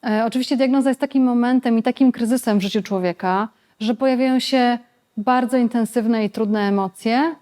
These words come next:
I wtedy pojawia też się pytanie, czy emocja to wróg, czy nasz przyjaciel? Czy możemy korzystać z tych emocji? Czy one nam tak naprawdę utrudniają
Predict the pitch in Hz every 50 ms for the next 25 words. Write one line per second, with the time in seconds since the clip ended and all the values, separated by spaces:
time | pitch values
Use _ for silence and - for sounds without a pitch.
0 | _ _ _ _ _ _ _ _ _ _ _ _ _ - - - 320 302 285 -
1 | 302 285 285 269 294 262 - - 285 - - 262 - 285 277 269 262 254 233 -
2 | - 254 233 226 247 262 262 254 - - 269 233 - 240 214 196 190 226 269 311
3 | 339 330 - - - - 269 262 247 247 - - - - 247 233 196 175 180 -
4 | 185 185 180 - 285 294 294 294 311 294 294 285 302 294 269 302 285 - 233 208
5 | - - 202 - 202 196 196 190 185 180 - - 220 247 294 285 - _ _ _
6 | _ _ _ - - 277 277 285 277 269 254 262 254 269 247 226 262 254 233 254
7 | 247 233 - - 254 226 233 240 240 233 233 226 226 226 220 226 220